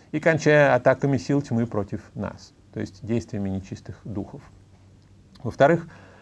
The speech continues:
знание духовных, а, принципов или законов, если вам больше нравится это слово,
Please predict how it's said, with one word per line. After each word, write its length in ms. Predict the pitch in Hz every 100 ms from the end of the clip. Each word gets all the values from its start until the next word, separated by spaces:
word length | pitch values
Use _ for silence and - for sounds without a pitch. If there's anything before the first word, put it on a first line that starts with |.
| - _ _ - -
знание 500 | 120 190 220 214 -
духовных, 800 | 143 147 196 185 170 - - - -
а, 400 | 120 117 107 98
принципов 540 | 151 233 - - 117 - - _ _ -
или 180 | 110 107
законов, 500 | 113 - 202 117 -
если 200 | 107 110
вам 180 | 101 101
больше 340 | 107 101 -
нравится 300 | 104 98 -
это 100 | 110
слово, 300 | - 120 -